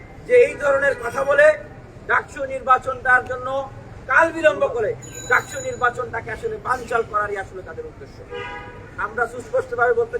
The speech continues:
চাই বিশ্ববিদ্যালয় প্রশাসনকে, এইরকম কোন অদৃশ্য শক্তি যদি বিশ্ববিদ্যালয় প্রশাসনের উপর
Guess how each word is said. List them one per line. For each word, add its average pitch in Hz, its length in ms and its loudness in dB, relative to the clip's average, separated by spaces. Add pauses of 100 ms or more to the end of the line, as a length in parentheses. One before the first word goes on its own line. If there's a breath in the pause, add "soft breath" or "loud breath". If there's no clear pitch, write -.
চাই 262 180 6 (580)
বিশ্ববিদ্যালয় 302 600 0
প্রশাসনকে, - 460 -8 (600)
এইরকম 285 400 2 (160)
কোন 262 100 -6 (240)
অদৃশ্য 320 360 0 (200)
শক্তি 262 300 -4 (680)
যদি 254 160 -14 (100)
বিশ্ববিদ্যালয় 262 760 2 (200)
প্রশাসনের 247 500 -2
উপর 233 160 0